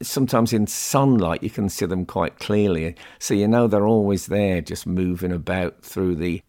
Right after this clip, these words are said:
atmosphere. Above your head, some charming cosmic dust, just something to look at that's a bit beautiful and interesting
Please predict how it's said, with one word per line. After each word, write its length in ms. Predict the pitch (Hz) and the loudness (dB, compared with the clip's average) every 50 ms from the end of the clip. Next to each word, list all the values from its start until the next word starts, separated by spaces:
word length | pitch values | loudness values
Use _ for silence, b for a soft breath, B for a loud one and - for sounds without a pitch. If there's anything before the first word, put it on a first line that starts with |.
| _ _ _ _ - | _ _ _ _ -2
atmosphere. 840 | 107 107 - - - - 104 - - - - 90 85 80 85 B B B B B B B | 0 0 0 -2 -6 -8 -8 -8 -10 -8 -4 -4 -4 -4 -4 B B B B B B B
Above 360 | - 101 92 - 120 117 110 113 | -6 -4 0 2 2 2 2 2
your 180 | 113 113 107 | 2 2 2
head, 140 | 104 107 90 | 2 0 -2
some 220 | - - 104 101 - - | -2 -4 -4 -6 -6 -6
charming 840 | - - - 135 123 123 123 123 120 120 117 117 113 110 113 110 107 - - | -6 -4 0 2 4 4 4 4 4 4 4 4 4 4 2 2 0 -2 -6
cosmic 680 | - - 117 107 107 98 - - 95 98 98 95 - _ _ - 107 104 | -6 -2 -2 -2 -2 -2 -4 -6 -4 -4 -4 -6 -8 _ _ -20 -18 -6
dust, 400 | - 113 101 92 87 - - - | -2 -2 -2 -2 -4 -8 -12 -10
just 220 | - - 147 - - | -8 -8 -6 -6 -6
something 500 | - - 170 160 139 127 143 131 123 113 | -4 -2 -2 -2 -2 0 0 0 0 0
to 140 | - - 110 | 0 -2 0
look 360 | 107 110 110 117 113 - - | 0 2 2 0 0 -2 -2
at 180 | 117 104 - - | -2 -2 -2 -4
that's 280 | - 98 92 - - - | -6 -10 -10 -10 -8 -8
a 40 | 113 | -6
bit 280 | 113 117 92 - - | -4 -4 -6 -6 -6
beautiful 480 | - 92 95 90 - - 101 - 101 95 | -6 -6 -4 -4 -6 -8 -8 -6 -4 -2
and 100 | 98 98 | -2 -2
interesting 720 | 98 95 95 - - 104 92 - - - - 90 87 85 | -2 -4 -4 -4 -6 -6 -6 -8 -8 -6 -6 -4 -4 -6